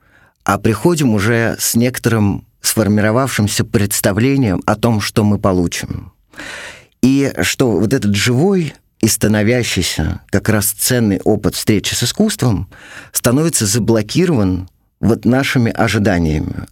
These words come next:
Ожидания превращ-, ожиданиями, превращёнными вот как раз в суждения, готовые суждения. И я абсолютно уверен, что опыт, э, в том числе встречи с современным искусством,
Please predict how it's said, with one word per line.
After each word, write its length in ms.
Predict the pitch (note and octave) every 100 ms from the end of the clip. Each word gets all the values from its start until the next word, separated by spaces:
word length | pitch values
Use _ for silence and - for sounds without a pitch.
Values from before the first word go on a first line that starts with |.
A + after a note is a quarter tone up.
| _
Ожидания 920 | F#2+ F#2+ G2+ C3+ F3 C#3+ A#2 A2+ D2+ -
превращ-, 460 | G2 F2+ F#2+ -
ожиданиями, 840 | A1+ D#2 - D#2+ G2+ G2 C3 A#2 G2
превращёнными 720 | - F#2+ F2+ - A2+ G2+ F#2+
вот 180 | E2 D2+
как 160 | -
раз 200 | - -
в 60 | -
суждения, 600 | - G2 E2+ F2 D#2+ C#2+
готовые 400 | - E2+ G2 F2+
суждения. 560 | - E2 - C2+ - - - - - - - - - - G#2
И 280 | B2 D3+ - -
я 460 | G2+ G#2 C#3 C3+ - -
абсолютно 480 | - G2+ C3 D3+ C#3+
уверен, 460 | B2+ A#2+ F#2+ E2+ E2+
что 720 | - - G2 F#2 F#2+ F#2 E2+ - _ _ - - _ _ - _
опыт, 680 | - B2+ B2 A2+ - - - -
э, 280 | G2 F#2 F2 -
в 140 | -
том 160 | - A#2
числе 340 | G#2 - F#2
встречи 420 | D#2+ - F#2+ F2 D#2
с 100 | -
современным 580 | F2+ F#2+ B2+ E3+ D3+
искусством, 680 | G2 - F2+ - G#1 - -